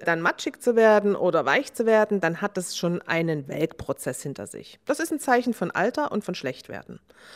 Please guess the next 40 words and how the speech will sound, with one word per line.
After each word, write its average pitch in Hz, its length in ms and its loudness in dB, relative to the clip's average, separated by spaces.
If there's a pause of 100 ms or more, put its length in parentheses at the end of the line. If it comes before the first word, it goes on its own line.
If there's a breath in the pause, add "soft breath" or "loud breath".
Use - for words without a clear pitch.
(120)
Und - 140 -6
aus 151 140 -4
diesem 247 260 2
Grund 220 300 4
ist 170 160 -6
es 156 200 -8
nur 233 280 6
vernünftig, 165 640 -4
sowas 127 320 -12
auszusortieren. 147 920 -8 (540 loud breath)
Man 180 140 2
muss 254 200 4
ja 247 160 4
auch 233 120 -4
wissen, 247 340 4 (240)
je 160 120 -6
länger 190 360 0
die 185 140 0
liegen, 202 440 -2
dann, 160 240 -4
das 170 160 -8
gilt 196 180 0
ja 190 140 -4
auch 196 100 -6
für 151 120 -8
jedes 170 320 -8
Obst - 200 -10
und 190 80 -6
Gemüse, 190 580 -4 (480)
umso 180 240 -4
mehr 175 200 -2
bauen 175 260 0
sich 190 140 -4
die - 160 -8
Vitamine 180 400 -6
ab. - 200 -10 (480)
Speziell 185 500 2 (140)
das - 200 -8
Vitamin 170 360 -6
C. - 320 -10